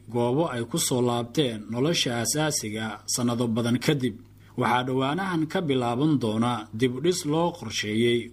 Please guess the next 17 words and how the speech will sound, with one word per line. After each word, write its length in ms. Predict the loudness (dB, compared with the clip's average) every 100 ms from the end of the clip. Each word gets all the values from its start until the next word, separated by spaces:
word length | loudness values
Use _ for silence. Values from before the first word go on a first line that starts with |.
| -2
guryaha, 640 | 2 2 0 -4 -10 -12 -6
masaajidada, 1000 | -2 -2 -2 -4 -2 0 2 0 -4 -12 -6
goobaha 480 | -2 0 2 2 2
malcamadihii 680 | 2 2 2 2 4 2 2
ay 100 | -2
burburiyeen 640 | -2 -2 2 2 2 0 -4
Al-Shabaab 580 | -8 -6 -2 0 -2 -8 -20 -20 -20 -2
iyo 220 | 4 4 4
naleen 320 | 0 0 0
looga 280 | 0 0 0
saarayo 720 | 0 0 2 2 2 0 -2 2
mugdigii 540 | 2 2 0 2 2
ay 140 | 2
ku 160 | 0 2
dhuumaalaysan 760 | 2 2 2 2 2 2 2 2
jireen 460 | 2 0 -2 -10 -16 -6
nabaddiidka. 760 | -2 0 0 2 2 0 -6 -10